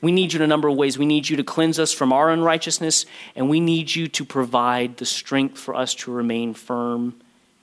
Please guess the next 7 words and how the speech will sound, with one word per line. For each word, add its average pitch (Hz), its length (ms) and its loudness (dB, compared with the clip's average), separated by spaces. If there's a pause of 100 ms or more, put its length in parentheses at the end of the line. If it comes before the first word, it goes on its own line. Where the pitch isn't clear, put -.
(480)
in 165 320 0
the 160 80 -8
truth 131 360 -4
that 120 100 -10
you 127 140 -4
have 120 120 -6
revealed, 107 600 -8